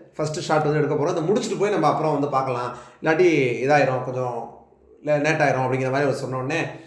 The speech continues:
விஜய் அவர்கள் வந்து ஓகே சொல்லிடுறாங்க. அதுக்கப்புறம் இவங்க எல்லாம் ஷூட் பண்ணி முடிச்சுட்டு போய் ரஜினி சாரை பார்க்கலான்னு கிளம்புறாங்க, சூப்பர் ஸ்டாரை பார்க்கறதுக்காக கிளம்புறாங்க. உடனே ரஜினிகாந்த் அவர்கள் அந்த செட்டுக்குள்ள புயல் மாதிரி வேகமா நடந்து வந்திருக்காரு. உடனே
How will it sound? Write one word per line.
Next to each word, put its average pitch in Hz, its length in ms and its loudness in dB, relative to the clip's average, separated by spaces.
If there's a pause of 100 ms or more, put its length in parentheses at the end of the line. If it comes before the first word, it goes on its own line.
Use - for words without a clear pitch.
(200)
விஜய் 170 200 2
அவர்கள் 170 260 4
வந்து 165 140 0
ஓகே 160 180 0
சொல்லிடுறாங்க. 131 500 -2
அதுக்கப்புறம் 160 320 -2
இவங்க 202 200 -2
எல்லாம் 185 240 -2
ஷூட் 202 260 -4
பண்ணி 190 160 -2
முடிச்சுட்டு 165 420 -2 (540)
போய் 220 220 4
ரஜினி 190 280 -2
சாரை 190 340 2
பார்க்கலான்னு 202 560 0
கிளம்புறாங்க, 185 460 0
சூப்பர் 185 280 -4
ஸ்டாரை 151 180 0
பார்க்கறதுக்காக 165 680 -2
கிளம்புறாங்க. 170 560 0 (340)
உடனே 147 260 -2
ரஜினிகாந்த் 196 580 0
அவர்கள் 180 160 0
அந்த 160 280 -2
செட்டுக்குள்ள 175 520 0 (200)
புயல் 226 300 4
மாதிரி 208 400 2
வேகமா 180 380 4 (360)
நடந்து 156 260 -2
வந்திருக்காரு. 135 340 0
உடனே 127 280 -2